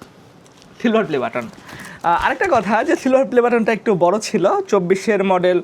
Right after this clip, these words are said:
চব্বিশের মডেল যখন আস-, আহ, চব্বিশের মডেল একটু বড় ছিল, পঁচিশ সাল থেকে এটা আপডেট করা হয়েছে এবং এটার আকারটা একটু ছোট করা হয়েছে। আহ, আর কিছু নেই। এটা হচ্ছে ড্রাই করার জন্য একটা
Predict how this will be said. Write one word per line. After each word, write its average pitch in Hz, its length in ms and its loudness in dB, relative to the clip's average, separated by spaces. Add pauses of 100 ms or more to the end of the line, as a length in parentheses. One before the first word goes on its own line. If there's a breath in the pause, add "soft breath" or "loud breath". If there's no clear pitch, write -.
(240 loud breath)
চব্বিশের 226 320 0
মডেল 208 220 0
যখন 208 220 -2
আস-, 185 180 -4
আহ, 180 360 2
চব্বিশের 208 340 -2
মডেল 202 180 0
একটু 190 140 -4
বড় 185 180 0
ছিল, 311 180 -8
পঁচিশ 214 440 -6
সাল 214 140 0
থেকে 277 260 -4 (280 loud breath)
এটা 196 160 2
আপডেট 202 260 0
করা 240 140 2
হয়েছে 247 300 0
এবং 262 160 2
এটার 214 200 2
আকারটা 214 380 0
একটু 240 180 -2
ছোট 226 240 -2
করা 123 220 0
হয়েছে। 123 300 -6
আহ, - 2000 -10 (540 loud breath)
আর 180 140 -2
কিছু 220 240 -2
নেই। 220 240 0 (760 loud breath)
এটা 185 220 2
হচ্ছে 190 240 -4
ড্রাই 160 240 0
করার 147 200 0
জন্য 139 220 -6
একটা 139 320 -4